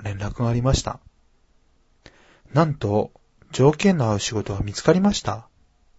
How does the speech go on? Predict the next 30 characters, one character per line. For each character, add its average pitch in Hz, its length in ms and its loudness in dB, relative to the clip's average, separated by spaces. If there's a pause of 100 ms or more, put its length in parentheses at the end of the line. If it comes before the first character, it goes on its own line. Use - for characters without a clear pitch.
(100)
と 110 100 -2
い 110 160 2
う 127 100 8
連 104 200 0
絡 113 200 -4
で 120 120 2
し - 80 -4
た。 - 180 -6 (1800)
早 113 200 -4
速、 127 560 0
そ - 140 -8
の 117 120 -4
会 120 240 -2
社 123 100 -4
に 123 120 -2
面 113 280 -4
接 127 400 -4
へ 151 40 2
行 139 100 -2
き - 100 -14
ま 98 120 -4
し - 80 -10
た。 - 160 -14 (1200)
そ - 220 -2
う 113 60 -2
し - 140 -4
ま 147 120 0
し - 120 -8
た 113 100 -12
ら、 120 240 -6